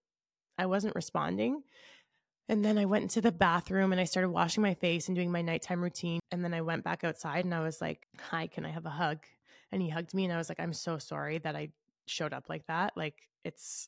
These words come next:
I wish that I didn't and I don't wanna be like that, but I was just overwhelmed and I just wasn't processing.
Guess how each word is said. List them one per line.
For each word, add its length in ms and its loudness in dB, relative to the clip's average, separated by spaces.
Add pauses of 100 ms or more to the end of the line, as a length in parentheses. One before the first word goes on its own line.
(100)
I 120 -2
wish 320 -4
that 120 -4
I 100 -4
didn't 420 0
and 100 -2
I 60 -4
don't 300 -4
wanna 180 -4
be 200 -6
like 200 -4
that, 260 0
but 100 -6
I 120 -4
was 120 -10
just 220 -12
overwhelmed 640 -2
and 140 -6
I 60 -6
just 240 -12
wasn't 320 -6
processing. 720 -6